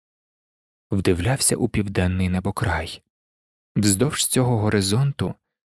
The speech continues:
на тлі брунатного неба, з посвистом перекочувалася, наче дим,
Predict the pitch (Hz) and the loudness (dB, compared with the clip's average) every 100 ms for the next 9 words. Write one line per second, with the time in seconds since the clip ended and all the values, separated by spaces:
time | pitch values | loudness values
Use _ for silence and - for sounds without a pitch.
0 | _ 117 110 120 160 143 131 147 - 151 | _ 0 2 2 2 4 2 2 0 0
1 | 127 117 107 135 147 156 - _ _ _ | 4 4 4 2 2 -2 -4 _ _ _
2 | - - 180 190 - 156 - 147 139 131 | -4 0 2 2 2 2 4 2 2 2
3 | 131 175 - 151 139 139 - 131 123 - | 2 0 -2 0 0 2 2 2 2 0
4 | 110 139 156 | 2 2 2